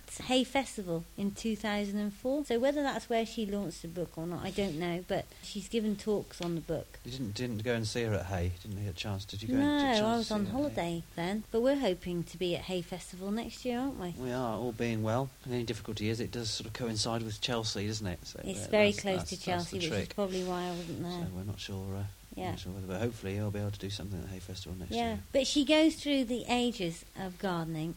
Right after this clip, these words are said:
Speaker 1: and she's got a really nice slant on lots of things. One of my favourites was looking at what's happened since the war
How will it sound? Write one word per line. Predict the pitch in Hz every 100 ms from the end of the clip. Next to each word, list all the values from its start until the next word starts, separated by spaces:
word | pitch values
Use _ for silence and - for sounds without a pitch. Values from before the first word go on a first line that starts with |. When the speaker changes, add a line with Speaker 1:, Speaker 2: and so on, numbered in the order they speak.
| -
Speaker 1:
and | 202 202
she's | 240 208
got | 220 196
a |
really | 208 226 247 220 214
nice | 208 208 202
slant | - 208 196 180
on | 196 190
lots | 113 -
of | 175
things. | - 175 165 165 - - - - -
One | 226
of | 233
my | 233
favourites | 233 214 180 165 - -
was | 196 180
looking | 202 208 202 208 190
at | 180 -
what's | 196 -
happened | - - 180 175
since | - 196 -
the | 190
war | 185 185 208